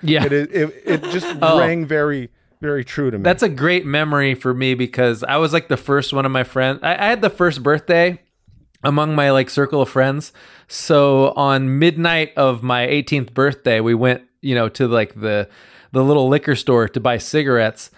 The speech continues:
Speaker 1: and the, uh, the clerk would not sell cigarettes to me after midnight on my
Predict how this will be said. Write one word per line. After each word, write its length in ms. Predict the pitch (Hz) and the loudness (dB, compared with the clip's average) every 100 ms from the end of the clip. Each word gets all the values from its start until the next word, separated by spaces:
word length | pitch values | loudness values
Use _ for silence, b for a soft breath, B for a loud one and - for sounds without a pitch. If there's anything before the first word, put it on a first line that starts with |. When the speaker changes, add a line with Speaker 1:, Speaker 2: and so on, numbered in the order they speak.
| b b - | b b -6
Speaker 1:
and 400 | 123 117 120 110 | -2 -2 -4 -6
the, 580 | 110 120 113 110 110 107 | -4 -2 -2 -4 -6 -6
uh, 420 | 107 110 101 95 117 | -4 -2 -2 -4 -6
the 180 | 113 117 | -8 -8
clerk 460 | - 175 196 190 127 | -2 0 2 -2 -6
would 280 | 135 147 | -2 -2
not 420 | 127 151 156 156 - | 0 -2 -2 -4 -10
sell 580 | - 160 147 147 143 - b b b | -4 0 4 4 2 -2 b b b
cigarettes 680 | - 170 165 151 131 - - | -4 0 2 2 2 -2 -6
to 100 | 131 | -4
me 420 | 131 131 123 123 | 0 2 2 0
after 380 | 131 131 - 123 | -2 -4 -4 -4
midnight 580 | 123 131 131 131 123 - | -2 -2 0 0 -2 -2
on 360 | 120 117 117 - | -2 -2 -4 -8
my 500 | 117 110 107 104 | -6 -4 -2 -4